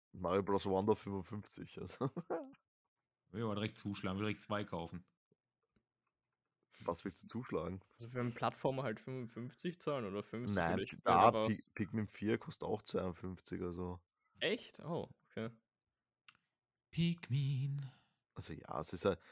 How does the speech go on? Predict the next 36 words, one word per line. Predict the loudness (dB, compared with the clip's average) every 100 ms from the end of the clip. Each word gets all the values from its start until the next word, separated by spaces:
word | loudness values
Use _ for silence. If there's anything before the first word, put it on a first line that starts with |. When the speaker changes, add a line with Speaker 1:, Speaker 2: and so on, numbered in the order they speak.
| -16
Speaker 1:
unterschiedlich, | -10 0 0 2 0 -2 -4
wahrscheinlich | 0 2 2
je | 0
nachdem, | 0 0 -2
wie | -2
beliebt | -2 -4 -4 0
die | 2
Reihe | 4 4 4
ist | 2
oder | 0 -2
so, | -4 -6
oder | -2 0
war. | 2 2 0 _ _ -20
Irgendwie | -14 -10
Speaker 3:
Ja, | -8
Speaker 1:
so. |
Speaker 3:
klar, | -6 -6
dass, | -4 -4
dass, | -4 -4
dass | -6 -6
der | -6 -6 -10
Zelda | -6 -4 -4 -4
T | -6
O | -8
T | -8 -8
K | -6
da | -4 -6
natürlich | -8 -10 -10
sechzig | -8 2
Speaker 1:
Ah | 6
ja, | 8 8
Speaker 3:
kostet. | 4 -4
Speaker 1:
wie, | -2
wie | 2
gesagt, | 2 4
bei, | 2